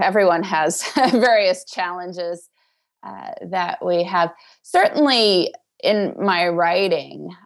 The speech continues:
I, it took a while to get any sort of audience for my books. Um, before I was writing about time management, I had a career book come out that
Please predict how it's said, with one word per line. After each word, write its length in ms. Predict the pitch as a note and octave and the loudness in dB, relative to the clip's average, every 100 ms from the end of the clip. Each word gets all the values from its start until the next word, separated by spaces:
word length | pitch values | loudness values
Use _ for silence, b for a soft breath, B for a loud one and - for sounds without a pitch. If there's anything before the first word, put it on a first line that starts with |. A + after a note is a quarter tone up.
| _ - | _ -8
I, 640 | F3+ E3+ F3 E3+ E3+ F3 - _ _ _ _ _ - | -2 0 2 0 0 -4 -12 _ _ _ _ _ -2
it 180 | G3 - | -2 0
took 260 | D#4+ E4 | 0 2
a 60 | C4+ | 4
while 540 | F#3 E3+ E3+ D#3+ E3 - - | 4 2 2 0 -2 -4 -10
to 760 | F#3+ E3 E3 D#3+ D#3 D3 E3+ D#3+ - F#3 | -2 0 0 0 -4 -4 -4 -6 -8 -4
get 340 | F3 G#3 A3 - G3 - _ _ - | 0 0 0 -6 -14 -18 _ _ -4
any 200 | F#3 F3+ | -2 -2
sort 240 | F3+ D#3 | 0 0
of 120 | D#3 - | 0 -4
audience 760 | D3+ D3 D3 C3 - - - - _ - | -4 -4 -6 -6 -12 -16 -18 -20 _ -2
for 520 | D3+ C#3+ C3+ C#3 - - | 2 4 2 0 -6 -8
my 360 | D#3 C#3+ C#3+ | -6 -4 -4
books. 840 | D3+ C#3+ C3+ C3+ - - - - - - | -4 -2 0 0 -2 -10 -10 -10 -12 -8
Um, 500 | D#3+ - - D#3 D#3 _ _ _ - | -4 -4 -2 -2 -4 _ _ _ -2
before 300 | D#3+ F3+ F3 | 0 2 4
I 100 | E3 | 4
was 120 | D#3 | 4
writing 220 | D#3+ D#3+ | 2 2
about 240 | D#3 D3+ - | 2 -2 -2
time 240 | D#3 D#3 | -6 -6
management, 720 | D3+ D#3 D#3 D#3+ D#3 D3 - | -6 -6 -6 -8 -10 -10 -4
I 100 | C#3 | -2
had 340 | - D#3 D3 - | 0 2 2 2
a 180 | - D3+ - | 0 -2 -2
career 380 | F3+ F#3 G3 F3 | 0 2 2 4
book 280 | D#3+ D3+ - | 2 2 -2
come 180 | D#3+ | -4
out 280 | D#3 D3 - | -2 -2 -2
that 220 | D#3+ D#3 | -2 -2